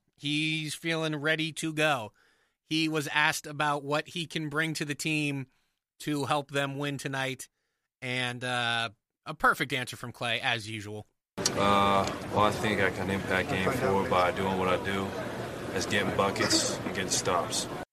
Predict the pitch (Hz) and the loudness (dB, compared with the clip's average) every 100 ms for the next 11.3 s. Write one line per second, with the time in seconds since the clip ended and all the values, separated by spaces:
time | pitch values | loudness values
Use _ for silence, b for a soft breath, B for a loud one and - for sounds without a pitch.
0 | _ - 127 170 214 - 196 175 202 196 | _ -4 2 4 2 0 -2 2 6 6
1 | 180 - - - _ _ _ _ _ 135 | 6 0 -10 -14 _ _ _ _ _ 2
2 | 147 165 160 151 151 143 139 135 123 107 | 2 2 2 0 0 2 2 2 -2 -6
3 | 95 _ _ _ _ _ _ _ 156 160 | -8 _ _ _ _ _ _ _ 0 2
4 | 165 156 156 160 156 151 131 123 110 95 | 2 2 2 4 4 2 0 -2 -6 -6
5 | - _ _ _ _ _ _ _ _ _ | -12 _ _ _ _ _ _ _ _ _
6 | _ _ _ _ _ 143 143 139 139 156 | _ _ _ _ _ -4 0 0 2 4
7 | 170 175 170 165 165 165 156 156 - _ | 4 4 4 2 2 2 4 2 -2 _
8 | _ _ _ _ _ _ - - 277 220 | _ _ _ _ _ _ -8 2 4 4
9 | 170 170 175 175 160 - 190 185 180 185 | 4 2 2 0 -6 0 0 2 6 6
10 | 165 160 147 175 170 - 147 - 175 175 | 6 0 2 2 2 -2 -10 0 4 4
11 | 170 151 | 4 0